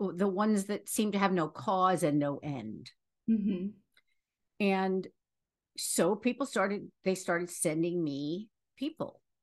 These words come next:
Speaker 1: And I would do a reading on their chakras and on what was going on with them.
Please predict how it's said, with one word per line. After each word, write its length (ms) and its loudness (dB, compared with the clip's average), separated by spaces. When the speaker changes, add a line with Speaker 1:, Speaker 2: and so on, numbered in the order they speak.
Speaker 1:
And 420 0
I 200 4
would 120 0
do 160 -2
a 60 -2
reading 540 -4
on 160 2
their 140 0
chakras 640 -6
and 140 2
on 140 2
what 140 0
was 120 -4
going 280 -2
on 160 -4
with 140 -10
them. 400 -6